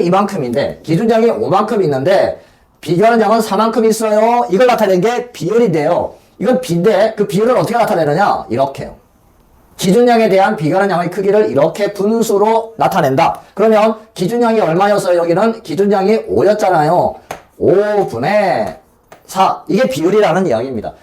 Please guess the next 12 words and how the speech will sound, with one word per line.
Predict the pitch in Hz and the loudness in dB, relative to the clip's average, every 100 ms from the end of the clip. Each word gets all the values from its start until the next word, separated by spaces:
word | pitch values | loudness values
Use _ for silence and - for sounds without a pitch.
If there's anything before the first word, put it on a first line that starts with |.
| _ - | _ -2
이 | 233 254 254 - | 0 2 0 -4
비의, | 143 170 185 226 160 185 - 202 | 0 2 4 4 2 0 -4 -2
이 | 233 233 | 0 0
비의 | 151 151 180 208 214 | 0 0 2 2 -2
비율은 | - 139 175 247 254 - _ _ - | -2 -2 0 0 -4 -14 _ _ -4
오분의 | 107 120 117 135 202 254 254 - | 0 2 2 2 2 2 0 -8
사. | - - - - _ _ - | -6 -2 -2 -6 _ _ -4
그리고 | 220 208 | 0 2
이게 | 214 220 233 | 2 0 -2
비율인데요. | - 156 220 233 208 175 175 - - - - | -2 0 0 2 0 2 0 -2 -8 -20 -4
다른 | 139 208 226 | 0 2 2
말로 | 196 175 165 214 | 2 2 2 0